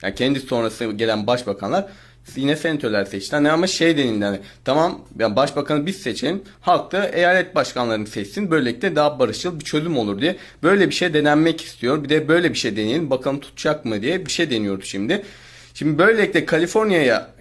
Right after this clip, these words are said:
gelen ilk halk oyuyla seçilen eyalet başbakanı Los Santos şehrinin ismini değiştiriyor ama <laughs> oylama başlatıyor ve yani başbakan, eyalet başbakanı olur olmaz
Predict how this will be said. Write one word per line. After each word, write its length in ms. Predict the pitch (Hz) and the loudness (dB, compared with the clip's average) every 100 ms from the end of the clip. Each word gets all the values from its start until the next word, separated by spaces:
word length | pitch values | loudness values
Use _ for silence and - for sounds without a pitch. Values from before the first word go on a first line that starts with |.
| 104 | 0
gelen 400 | 120 120 107 - | 2 2 0 -4
ilk 240 | 185 185 - | -10 -10 -12
halk 360 | 131 170 190 | 0 2 2
oyuyla 240 | 147 117 110 | -2 -2 -4
seçilen 360 | 120 107 110 - | -6 -2 -4 0
eyalet 560 | 117 139 185 175 - | 4 4 4 0 -2
başbakanı 720 | - - - 123 120 139 196 - - - - - - - - - - - - | 0 0 0 -2 0 0 0 -4 -20 -20 -20 -20 -20 -20 -20 -20 -20 -12 2
Los 220 | 165 190 | 4 4
Santos 360 | 220 202 170 - | 0 0 -2 -4
şehrinin 440 | 180 170 160 208 | 0 2 2 0
ismini 380 | 165 - 190 170 | -2 -2 0 2
değiştiriyor 380 | 135 - 120 113 | 0 0 -2 -2
ama 140 | 120 123 - - - - | -2 -2 -4 -6 -14 -4
<laughs> 560 | 180 - 254 - - - | -2 -2 -4 -8 -8 2
oylama 420 | 143 165 196 202 | 4 6 6 6
başlatıyor 480 | 156 135 123 147 156 | 4 4 -2 0 2
ve 240 | 190 - - - 87 85 | 0 -2 -8 -14 -12 -8
yani 400 | 127 135 139 139 | 0 2 2 2
başbakan, 440 | 165 180 170 151 - 131 135 - | 2 2 2 2 0 -4 -6 -2
eyalet 420 | 143 151 180 185 | 2 4 2 2
başbakanı 400 | 139 - 120 127 | 0 0 -2 0
olur 180 | 160 170 | 2 2
olmaz 380 | 143 123 185 | 2 2 0